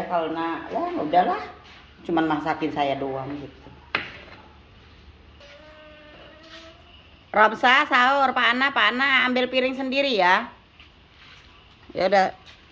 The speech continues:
Ini Ali juga udah bangun. Onyong mana Onyong? Tidur.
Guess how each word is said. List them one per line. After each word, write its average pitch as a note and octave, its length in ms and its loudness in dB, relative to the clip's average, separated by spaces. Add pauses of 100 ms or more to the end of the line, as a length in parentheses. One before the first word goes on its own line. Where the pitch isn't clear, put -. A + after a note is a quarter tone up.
(140)
Ini F3 160 -8
Ali G3 480 -4
juga D3+ 240 -2
udah D#3+ 160 0
bangun. D3+ 640 0 (1500)
Onyong G#3 320 4
mana F3+ 400 2
Onyong? C#3+ 300 0 (1300)
Tidur. F3 320 2